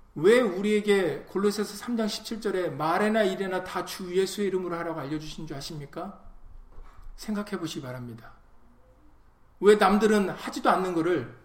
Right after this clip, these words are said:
왜 우리는 예수 이름으로, 예수 이름으로 합니까? 여러분들, 다시 질문을 바꿔서 드립니다. 세례 요한이 왜 물세를 베풀었다고요? 왜 세례 요한이 왜 물세를 했습니까?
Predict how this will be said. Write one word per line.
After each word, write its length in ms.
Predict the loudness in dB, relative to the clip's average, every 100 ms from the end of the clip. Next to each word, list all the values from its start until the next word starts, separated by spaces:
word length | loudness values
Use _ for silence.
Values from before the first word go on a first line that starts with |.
| 0
왜 160 | 8 8
우리는 380 | 8 2 2
예수 280 | 4 4 2
이름으로, 280 | -2 0 4
예수 240 | 4 4
이름으로 320 | -2 0 -2 -2
합니까? 560 | -4 -6 -10 -12 -14 -20 -20 -20 -20 -20 -20 -20 -20 -20 -20 -20 -20 -20 -20 -20 -20 -20 -20 _ -2
여러분들, 320 | 0 2 0
다시 260 | 0 -6 -6
질문을 460 | -6 -4 -4 -6
바꿔서 380 | -6 -8 -8 -8
드립니다. 560 | -6 -6 -6 -12 -16 -20 -20 -20 -20 -20 -16
세례 440 | -6 0 2 4
요한이 280 | 4 4 4
왜 220 | 4 2
물세를 420 | 2 0 -2 0 -2
베풀었다고요? 960 | -2 -4 -6 -8 -6 -6 -8 -10 -14 -14 -16 -18 -20 -20 -20 -20 -20 -20 _ -20 _ _ _ _ -2
왜 160 | 0 2
세례 300 | 6 6 6
요한이 240 | 6 6
왜 220 | 8 10
물세를 440 | 8 6 4 2 2
했습니까? 760 | 0 -2 -4 -2 -4 -4 -12